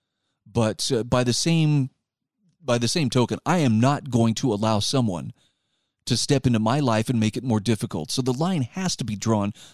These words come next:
somewhere. And for crying out loud, this is about to go to the Supreme Court.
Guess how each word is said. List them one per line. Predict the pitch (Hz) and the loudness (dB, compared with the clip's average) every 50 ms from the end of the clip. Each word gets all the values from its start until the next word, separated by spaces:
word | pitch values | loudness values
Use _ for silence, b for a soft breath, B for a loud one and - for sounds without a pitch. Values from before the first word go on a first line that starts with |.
| B | B
somewhere. | - - - 131 113 101 98 85 76 - - _ _ _ _ _ _ _ _ _ _ _ _ _ _ _ _ _ _ _ _ _ _ _ _ _ | -6 -2 0 0 0 -2 -2 -6 -10 -12 -16 _ _ _ _ _ _ _ _ _ _ _ _ _ _ _ _ _ _ _ _ _ _ _ _ _
And | - 110 - | -6 -4 -2
for | - | -2
crying | - - 160 165 165 147 127 | -2 0 0 2 4 4 4
out | 120 120 - | 2 2 0
loud, | 113 120 131 113 92 80 - _ _ _ _ - | 0 0 0 0 -2 -4 -8 _ _ _ _ -2
this | 175 180 196 | -2 0 0
is | 190 | 0
about | 139 113 123 127 139 | 0 2 2 2 2
to | 151 | 2
go | 139 135 139 151 | 2 2 2 2
to | 147 | 2
the | 143 139 | 0 -2
Supreme | - - 120 - - 143 143 139 | -2 -2 -4 0 2 2 2 2
Court. | - - - 214 247 110 92 - - - | 0 0 2 2 2 2 -2 -4 -8 -8